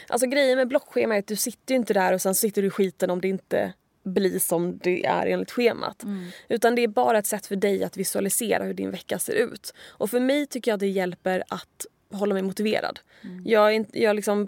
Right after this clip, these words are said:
Speaker 1: prokrastinerar inte lika mycket och skjuter inte lika mycket på saker. För att jag ser framför mig att så här, men jag har ändå tre timmar. Bra, det är lugnt, det hinner jag med. Då hinner jag lösa detta. Ehm, men att det kan alltid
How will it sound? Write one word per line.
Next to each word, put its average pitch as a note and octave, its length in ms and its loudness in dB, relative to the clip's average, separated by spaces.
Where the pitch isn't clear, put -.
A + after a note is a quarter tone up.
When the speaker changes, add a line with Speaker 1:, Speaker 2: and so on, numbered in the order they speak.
Speaker 1:
prokrastinerar G#3 580 2
inte G3+ 140 0
lika F#3 220 0
mycket F#3 280 -2
och F3+ 60 -6
skjuter G#3 360 0
inte G3 140 -2
lika F3 240 -4
mycket E3+ 220 -10
på F3+ 60 -10
saker. - 440 -6
För G3 400 4
att F#3 220 -2
jag G3 160 -2
ser F#3 240 0
framför F#3+ 380 -2
mig - 80 -4
att - 140 -8
så F#3 60 -4
här, G3 120 -2
men G#3 100 -2
jag G#3+ 60 0
har G3+ 300 2
ändå F#3+ 180 -2
tre - 340 -8
timmar. - 400 -10
Bra, - 240 -8
det F#3+ 100 -4
är - 20 -2
lugnt, C4+ 260 -6
det - 80 -6
hinner G#3+ 280 -2
jag G#3 80 -2
med. - 220 -6
Då A3+ 100 0
hinner A3 280 2
jag A#3 80 2
lösa A3 280 -2
detta. G#3 340 -6
Ehm, F#3 480 -2
men G#3+ 240 2
att G3+ 100 -4
det G#3+ 80 0
kan G#3 140 -4
alltid G#3 320 -4